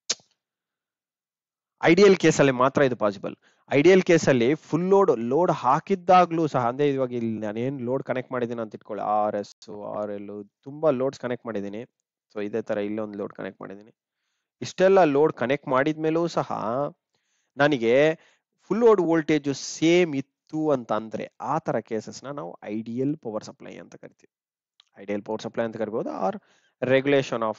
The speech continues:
ideal power supply. ಆ ಕೇಸಲ್ಲಿ ನಿಮಗೆ ಸೇಮ್ ವೋಲ್ಟೇಜ್ ಕೊಡುತ್ತೆ, ಅಂದ್ರೆ ಲೋ ಲಾಸ್ ಇರಲ್ಲ. ವೋಲ್ಟೇಜ್ ನಿಮ್ಗೆ ಕಾನ್ಸ್ಟೆಂಟ್ ಆಗಿ ಕೊಡ್ತಾನೆ ಇರುತ್ತೆ, ಅಷ್ಟೇ ವೋಲ್ಟೇಜೇ ಕೊಡುತ್ತೆ.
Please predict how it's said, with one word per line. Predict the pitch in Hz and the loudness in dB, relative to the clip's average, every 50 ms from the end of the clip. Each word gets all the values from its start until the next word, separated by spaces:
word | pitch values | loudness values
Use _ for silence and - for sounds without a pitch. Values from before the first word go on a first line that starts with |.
| - 107 | -6 -6
ideal | 110 113 120 120 117 113 | -6 -4 -2 -4 -4 -4
power | - 110 104 - - | -6 -8 -10 -10 -14
supply. | 120 - 151 139 110 | -12 -8 -4 -4 -4
ಆ | 110 - - | -4 -6 -6
ಕೇಸಲ್ಲಿ | 120 104 98 - 104 101 113 160 170 | -6 -6 -6 -6 -10 -8 -8 -8 -10
ನಿಮಗೆ | 147 143 165 196 214 - - | -10 -10 -10 -10 -10 -8 -2
ಸೇಮ್ | - 147 165 175 165 135 | 0 0 0 0 -2 -4
ವೋಲ್ಟೇಜ್ | 123 117 - 104 107 147 - - | -6 -6 -6 -8 -8 -8 -10 -10
ಕೊಡುತ್ತೆ, | 107 107 - - _ 107 98 95 101 | -12 -14 -14 -10 _ -6 -4 -4 -4
ಅಂದ್ರೆ | 139 190 240 202 139 135 | -4 -4 -4 -4 -4 -4
ಲೋ | 151 175 196 190 143 113 | -4 -4 -4 -6 -4 -2
ಲಾಸ್ | 113 127 147 147 - 131 | 0 0 0 0 -2 -6
ಇರಲ್ಲ. | 104 101 101 95 92 - _ _ _ _ _ _ _ _ _ | -8 -8 -8 -10 -10 -12 _ _ _ _ _ _ _ _ _
ವೋಲ್ಟೇಜ್ | - 143 175 185 180 202 196 185 185 | 0 4 4 4 6 6 4 4 2
ನಿಮ್ಗೆ | 180 160 151 160 208 | 0 -4 -2 -2 -2
ಕಾನ್ಸ್ಟೆಂಟ್ | 220 - 143 139 147 143 - - 135 117 127 | 0 2 2 2 2 0 -2 -4 -2 -2 -2
ಆಗಿ | 135 - - | -4 -2 -6
ಕೊಡ್ತಾನೆ | 117 101 - 117 107 104 | -8 -6 -6 -8 -6 -6
ಇರುತ್ತೆ, | 98 - - - 101 | -8 -10 -10 -10 -12
ಅಷ್ಟೇ | 113 - - 165 170 | -12 -6 -2 0 2
ವೋಲ್ಟೇಜೇ | 160 139 127 117 123 120 143 143 | 2 2 0 -2 -2 -4 -4 -6
ಕೊಡುತ್ತೆ. | - 107 101 92 - - 101 | -8 -10 -12 -10 -8 -8 -6